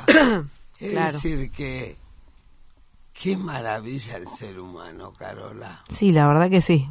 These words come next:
Speaker 1: porque
Speaker 2: Qué maravilla. Cómo no nos apreciamos y nos respetamos en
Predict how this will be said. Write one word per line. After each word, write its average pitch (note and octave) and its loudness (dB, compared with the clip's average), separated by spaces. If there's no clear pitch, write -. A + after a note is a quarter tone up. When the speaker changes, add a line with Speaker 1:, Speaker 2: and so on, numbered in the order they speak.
Speaker 1:
porque D3 2
Speaker 2:
Qué C#3+ 4
maravilla. B2+ -8
Cómo E3 -4
no C#3 -6
nos C#3+ -6
apreciamos C3+ -8
y D3 -4
nos B2 -6
respetamos C3+ -10
en B2+ -8